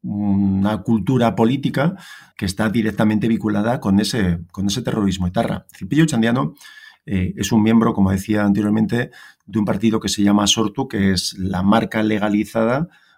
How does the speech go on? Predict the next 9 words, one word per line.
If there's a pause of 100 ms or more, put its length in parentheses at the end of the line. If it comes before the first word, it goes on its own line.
de,
de
Batasuna.
Y
Batasuna, (260)
ya
sí
quedó, (460)
eh,